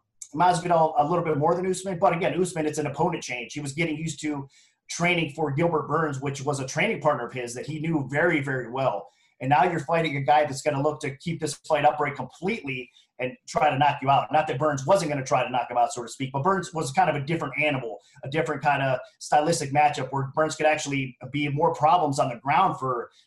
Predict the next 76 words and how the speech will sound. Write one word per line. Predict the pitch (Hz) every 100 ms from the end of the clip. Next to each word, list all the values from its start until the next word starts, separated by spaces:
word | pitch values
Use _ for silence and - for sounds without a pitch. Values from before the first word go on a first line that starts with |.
| _
a | 131
guy | 143 131
like | 127 139
Usman | 131 131
than | 127
he | 131
could | 135 143
standing | - 139 127 147
up, | -
where | 131 127
now | 127 160 147 - 151
Masvidal | 175 196 147 131 120 120 -
is | 127 131
more | 156
of | 147
a | 131
threat | 147 147 -
on | 151
the | - -
feet, | 196 - - - _ _ 127
uh, | 123 120
than | 135
he | 135
is | 127
on | 120
the |
ground, | 113 135 120
obviously. | 113 - - -
So | 185 185
it, | 208 208
the | 170
style's | - 214 208
kinda | 202 180
changed | - 190 180
a |
little | 196 185
bit, | 202 196 - - -
but | 156
I |
still | - -
think | - 180
it's | 156
to | 151 160
Usman's | 147 147 139
advantage | 127 139 143 131
having | 143 143 139
that | 139
longer | 135 143 135
camp | - 139 135 135 - _ _ _
and, | 127 120 120 -
you | 131 135
know, | 127
this | 131
fight | - 139
kinda | 143 135
playing | - 135 127
out | 127
the |
way | 127 135
it | 127
should. | - 147 127
A | 117
lot | 143 151
of |
people | 156 143
are | 139
expecting, | - 156 143 139
he's | 196 185
a |
solid | - 175 147 135
favorite, | 156 147
make | 139 143
no | 147
mistake | 127 139
about | 131 135
it, | 135